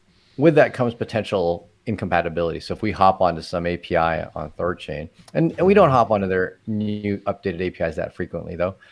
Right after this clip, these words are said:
Speaker 1: but if we were to, then our code would break for the use of, of Maya. So
Speaker 2: Yeah.
Speaker 1: that's, that's a little bit of a concern. We definitely don't wanna have to have two blocks of code, one for each, 'cause they're so similar, you
Speaker 2: Yeah.
Speaker 1: know?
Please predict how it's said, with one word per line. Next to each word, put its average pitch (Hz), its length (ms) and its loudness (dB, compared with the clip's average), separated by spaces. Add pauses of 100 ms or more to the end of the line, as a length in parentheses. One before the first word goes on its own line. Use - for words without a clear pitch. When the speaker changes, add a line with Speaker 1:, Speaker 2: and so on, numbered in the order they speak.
(180)
Speaker 1:
but 104 100 2
if 101 140 0
we 113 80 4
were 101 180 6
to, 85 480 -2 (680)
then 95 520 0 (320)
our 92 120 2
code 95 280 0
would 78 160 -6
break 78 260 -4
for - 140 -14
the 80 120 -10
use 85 480 -8
of, 78 280 -10 (240)
of 80 100 -14
Maya. 78 360 -8 (720)
So 80 300 0
Speaker 2:
Yeah. - 100 -6
Speaker 1:
that's, - 260 -8
that's - 180 -10
a 95 40 -4
little 95 100 0
bit 85 140 -2
of 80 80 -2
a 82 60 -2
concern. 80 340 -6
We 87 60 -4
definitely 95 300 -2
don't 85 180 -2
wanna 85 140 0
have 82 140 -4
to 87 80 -6
have 78 200 -2 (200)
two - 160 -2
blocks 80 340 -4
of 95 60 -16
code, 80 160 -4
one 82 160 -2
for - 140 -12
each, 92 240 -10
'cause 90 100 -4
they're 80 120 -4
so 92 260 -6
similar, 73 580 -6 (680)
you 85 100 -12
Speaker 2:
Yeah. 76 80 -8
Speaker 1:
know? 71 160 -10